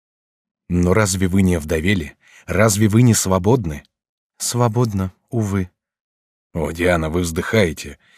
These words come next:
Признайтесь, то детское чувство, которое грело нас в прежние годы, оставило в вас какие-нибудь следы?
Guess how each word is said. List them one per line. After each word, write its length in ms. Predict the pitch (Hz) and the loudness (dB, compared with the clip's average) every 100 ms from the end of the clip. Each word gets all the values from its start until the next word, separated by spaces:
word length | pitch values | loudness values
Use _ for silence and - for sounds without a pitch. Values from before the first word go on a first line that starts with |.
| - - | -20 -10
Признайтесь, 800 | - 104 104 127 117 - 82 - | 0 2 4 6 4 2 -6 -8
то 140 | - 110 | -4 -2
детское 460 | 107 127 - 117 | 0 0 0 0
чувство, 460 | 107 - 143 - 90 | 0 0 -2 -4 -4
которое 360 | 85 87 98 95 | -4 -2 0 0
грело 340 | 87 110 101 | 2 2 4
нас 200 | 92 90 | 2 -2
в 60 | - | -2
прежние 420 | 101 104 90 85 | 0 0 0 -4
годы, 440 | 85 113 80 73 - _ _ _ - | 0 0 0 -8 -14 _ _ _ -10
оставило 580 | 82 - 82 87 92 | -6 -2 -2 0 0
в 60 | 92 | 2
вас 160 | 101 - | 2 0
какие-нибудь 520 | 101 113 110 107 110 | -4 2 4 4 2
следы? 480 | - 113 131 104 | 0 -2 0 -2